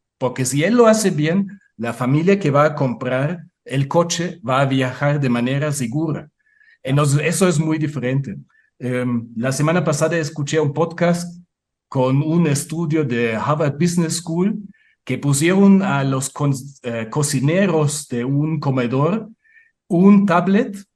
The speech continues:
donde vieron los comensales cómo están comiendo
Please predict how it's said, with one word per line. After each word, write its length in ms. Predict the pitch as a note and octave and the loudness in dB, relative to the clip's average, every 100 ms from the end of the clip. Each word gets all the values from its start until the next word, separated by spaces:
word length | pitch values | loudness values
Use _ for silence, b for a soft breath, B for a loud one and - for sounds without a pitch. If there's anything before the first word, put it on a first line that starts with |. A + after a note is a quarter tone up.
| _ _ _ _ | _ _ _ _
donde 300 | - D3 D3+ | -2 0 2
vieron 540 | C#3+ E3 G3+ G#3 G#3 E3 | 2 4 4 4 4 4
los 240 | C#3+ C#3 | 2 -2
comensales 1000 | - D3+ C3 C3 D#3 E3 A3+ A3+ - - | -2 -2 -2 -2 -2 0 -2 -4 -12 -10
cómo 260 | - F3+ F#3+ | 0 4 4
están 460 | F3+ F#3 E3+ G#3 G#3 | 4 0 -2 -2 -2
comiendo 760 | D#3+ C#3+ D3+ E3+ E3+ G#3+ F3+ | -2 0 2 0 -2 -4 -8